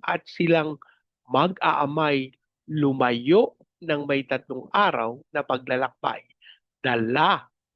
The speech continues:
ang alaga nilang kawan. Ang Diyos po ang magpala ng kanyang buhay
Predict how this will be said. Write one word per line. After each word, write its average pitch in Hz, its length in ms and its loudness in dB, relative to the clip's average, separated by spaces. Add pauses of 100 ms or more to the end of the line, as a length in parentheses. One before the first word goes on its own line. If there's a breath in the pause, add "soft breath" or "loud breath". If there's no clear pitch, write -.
(100)
ang 117 240 -4
alaga 123 880 0
nilang 127 480 -4
kawan. - 480 -8 (1200 loud breath)
Ang 151 160 0
Diyos 139 240 2
po - 320 0
ang 143 160 -6
magpala 131 720 -4
ng 160 160 2
kanyang 151 320 2
buhay 143 560 -2